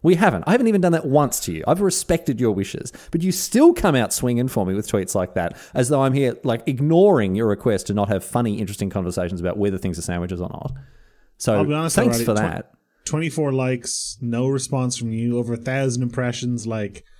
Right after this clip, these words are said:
Speaker 2: the, your silence speaks volumes on this topic, I think.
Speaker 1: Wow, I hit tweet for you. Well, the, the thing, okay, well, I'll, I'll go happily on record and say, yes, of course it's a sandwich.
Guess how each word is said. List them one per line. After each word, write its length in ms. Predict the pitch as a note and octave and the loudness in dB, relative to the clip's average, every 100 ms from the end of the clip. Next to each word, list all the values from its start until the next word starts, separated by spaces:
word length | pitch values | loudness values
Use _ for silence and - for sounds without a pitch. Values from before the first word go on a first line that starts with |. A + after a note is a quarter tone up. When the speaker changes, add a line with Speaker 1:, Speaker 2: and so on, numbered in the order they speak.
| - _ | -20 _
Speaker 2:
the, 180 | B2+ B2 | -2 0
your 160 | B2 A#2+ | 0 -2
silence 400 | - C#3 C#3+ B2+ | -2 0 0 -2
speaks 220 | A#2 - | -4 -4
volumes 340 | A2 A2 G2+ | -4 -4 -4
on 100 | G2 F#2 | -6 -10
this 120 | F#2 | -10
topic, 280 | G2 F#2+ - | -10 -12 -14
I 100 | A2 | -16
think. 160 | - - - _ _ _ | -16 -20 -20 _ _ _
Speaker 1:
Wow, 220 | C#3 G#2 | -6 -4
I 40 | E2 | -4
hit 140 | D3+ | -4
tweet 240 | - A2 | -2 -2
for 80 | - | -2
you. 120 | A#2+ D2+ | -6 0
Well, 240 | D3+ F3 - D#3+ | 0 -2 -8 -6
the, 160 | D3 - - | -6 -8 -10
the 100 | - | -4
thing, 180 | E3 C4+ | -2 0
okay, 160 | F#2+ E2+ | -2 -4
well, 380 | - - - _ _ - | -4 -6 -8 _ _ -4
I'll, 160 | - C#3 | 0 6
I'll 140 | D3 | 6
go 320 | D3+ A#2 G2+ - | 6 4 2 0
happily 320 | A#2 A#2+ A2 | -2 0 2
on 80 | F#2 | 2
record 180 | F#2 F#2 | 0 -2
and 80 | A#2+ | -2
say, 100 | E3 | 0
yes, 200 | F#3+ A#2+ | 0 -2
of 60 | - | -2
course 200 | G3 F#3+ | -2 -2
it's 100 | A2 | -6
a 40 | |
sandwich. 400 | - D#2+ - - | -6 -6 -10 -14